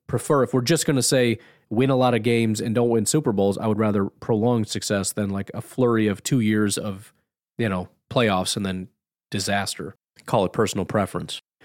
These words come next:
But here, here's my biggest issue with the whole thing is that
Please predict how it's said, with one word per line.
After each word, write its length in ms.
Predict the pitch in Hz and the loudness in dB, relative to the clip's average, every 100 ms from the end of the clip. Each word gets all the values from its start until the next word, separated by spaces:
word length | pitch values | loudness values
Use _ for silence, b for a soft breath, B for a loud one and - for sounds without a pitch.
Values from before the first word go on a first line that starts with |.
| b | b
But 120 | - 143 | 0 2
here, 160 | 202 | 2
here's 300 | - 196 220 | 2 2 2
my 160 | 160 147 | 4 2
biggest 480 | 127 143 131 - - _ _ _ _ | 2 2 2 0 -6 _ _ _ _
issue 420 | 139 139 - 131 113 | 0 2 4 4 4
with 400 | 107 113 - - | 2 0 -2 -2
the 120 | 110 | -2
whole 520 | - 117 113 113 110 | 2 4 4 4 2
thing 460 | - - 123 104 101 | 0 0 2 2 -2
is 300 | 117 110 101 | -2 -2 0
that 280 | 113 107 | 0 0